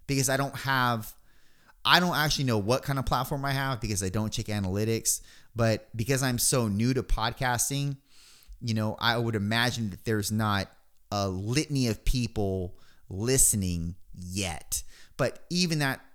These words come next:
that's not, that, that's not the case, or whatever the case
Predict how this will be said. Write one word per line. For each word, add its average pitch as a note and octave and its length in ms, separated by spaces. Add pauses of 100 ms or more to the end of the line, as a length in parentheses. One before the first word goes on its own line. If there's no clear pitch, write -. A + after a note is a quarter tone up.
that's - 220
not, B2+ 220
that, A2+ 180
that's - 160
not D#3+ 200
the A2 60
case, F2+ 540 (320)
or B2+ 220
whatever C#3+ 360
the B2+ 60
case - 380